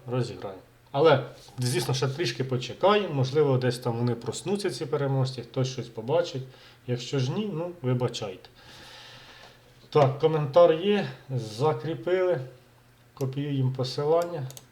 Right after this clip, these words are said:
вставляємо в наш рандомайзер і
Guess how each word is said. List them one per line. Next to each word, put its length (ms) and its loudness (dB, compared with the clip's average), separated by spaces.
вставляємо 640 0
в 40 -2
наш 280 -4
рандомайзер 1000 -2
і 340 -8